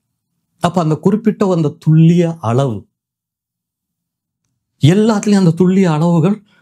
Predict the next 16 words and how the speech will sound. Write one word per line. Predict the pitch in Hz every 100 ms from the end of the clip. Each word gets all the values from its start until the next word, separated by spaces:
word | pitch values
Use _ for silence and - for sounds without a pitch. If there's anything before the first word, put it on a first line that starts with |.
| _ -
நம்மளால | 131 131 143 214 -
வகுத்து | 117 117 170 175
வைக்க | 135 127 135
முடியுது. | 113 107 98 80 _
அதனால | - 135 131
தான் | 175
இன்னைக்கு | 151 120 113
நிறைய | 110 131 139 160
விஷயங்கள், | 127 131 123 117
நம்ம | 117 117
பார்க்குற | 117 120
விஷயங்கள், | 113 113 113 110
இப்ப | 113
முன்னாடி | 113 117
இருக்கிற | 117 113 107
கேமரா, | - 120 117 110 107